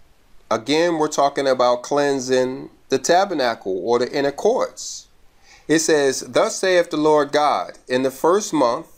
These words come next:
in the first day of the month, thou shalt take a young bullock without blemish, and cleanse the sanctuary."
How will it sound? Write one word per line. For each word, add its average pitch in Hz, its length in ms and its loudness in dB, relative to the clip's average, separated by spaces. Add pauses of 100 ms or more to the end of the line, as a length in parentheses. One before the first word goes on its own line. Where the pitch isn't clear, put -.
(200)
in 127 60 -2
the 127 80 2
first 147 400 0
day 151 160 2
of 156 200 -4
the 120 60 -2
month, 113 520 -2 (100)
thou 139 180 2
shalt 151 280 -4
take 147 320 -2
a 123 80 0
young 147 320 2
bullock 165 420 -2
without 139 460 2
blemish, 175 680 -4
and 123 160 -2
cleanse 165 440 2
the 160 120 -6
sanctuary." 117 840 0